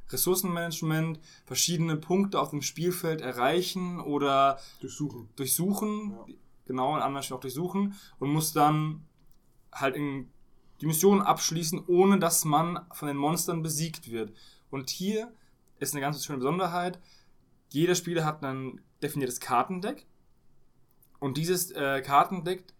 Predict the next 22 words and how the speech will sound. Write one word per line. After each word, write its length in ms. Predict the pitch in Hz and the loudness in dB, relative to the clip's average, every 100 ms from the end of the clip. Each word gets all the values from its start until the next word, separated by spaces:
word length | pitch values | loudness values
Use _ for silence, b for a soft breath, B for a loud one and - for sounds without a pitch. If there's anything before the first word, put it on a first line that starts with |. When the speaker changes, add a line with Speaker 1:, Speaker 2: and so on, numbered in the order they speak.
| _ _ 139 | _ _ -4
Speaker 1:
Deck 240 | 180 - b b b b | -4 -6 b b b b
sind, 520 | - 151 156 156 - | -2 2 4 2 -2
ähm, 600 | 143 135 135 135 135 131 | -2 0 2 2 0 -4
Karten, 500 | 123 139 147 160 160 | 0 4 4 4 -4
die 140 | 160 - | 0 2
Angriffe 420 | 139 180 190 202 | 2 0 -4 -6
sind 340 | 180 214 240 - | -4 -4 -4 -4
oder 160 | 135 | -2
Reaktionen, 720 | 127 123 - 139 156 208 220 | -2 -2 -6 -2 2 2 2
wo 80 | 156 | 0
er 60 | 131 | 2
halt 160 | 131 131 | 0 -2
irgendwas 240 | 131 123 | -6 -6
agieren 280 | 123 165 196 | -2 -2 -2
kann, 240 | 208 196 - | -6 -6 0
aber 540 | 139 185 170 175 - B B - | 4 4 2 0 -2 B B -10
auch 160 | 123 | -4
gleichzeitig 480 | 135 135 156 170 151 | 2 2 2 -4 -6
die 80 | 147 | -2
Lebenspunkte. 760 | 151 165 170 - 117 107 - | 2 2 2 -6 -12 -12 -10
Das 180 | 110 - | -10 -2
heißt, 380 | 123 160 185 | 0 0 -2